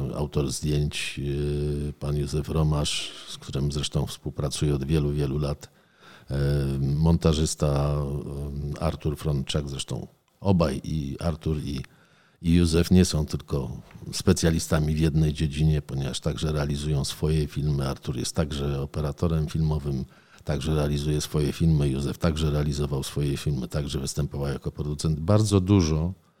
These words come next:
mówię o tym z pełną premedytacją i z przekonaniem, bardzo dużo w tym filmie jest od nich.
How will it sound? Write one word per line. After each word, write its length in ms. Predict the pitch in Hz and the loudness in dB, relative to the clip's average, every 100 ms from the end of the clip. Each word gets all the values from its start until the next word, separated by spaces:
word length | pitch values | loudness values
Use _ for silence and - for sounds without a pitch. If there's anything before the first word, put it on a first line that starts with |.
| _ _ _ _ | _ _ _ _
mówię 260 | 101 110 | 4 8
o 40 | 107 | 6
tym 260 | - 104 | 6 4
z 440 | 92 - - - - _ _ _ | 4 -2 -4 -6 -8 _ _ _
pełną 580 | 104 98 87 85 90 87 | 6 8 8 6 6 4
premedytacją 800 | 90 90 85 85 90 80 - 78 | 4 4 4 4 2 0 0 0
i 40 | |
z 40 | 80 | 0
przekonaniem, 600 | - 85 76 78 78 78 | -4 -2 0 0 2 2
bardzo 360 | 98 98 87 | 4 4 4
dużo 240 | 82 78 76 | 2 0 -2
w 60 | |
tym 160 | - 73 | 0 -2
filmie 420 | 78 80 78 80 82 | 2 2 4 2 0
jest 420 | 78 78 - - | -2 -2 -4 -2
od 200 | 85 67 | -2 0
nich. 300 | - - - | -4 -8 -14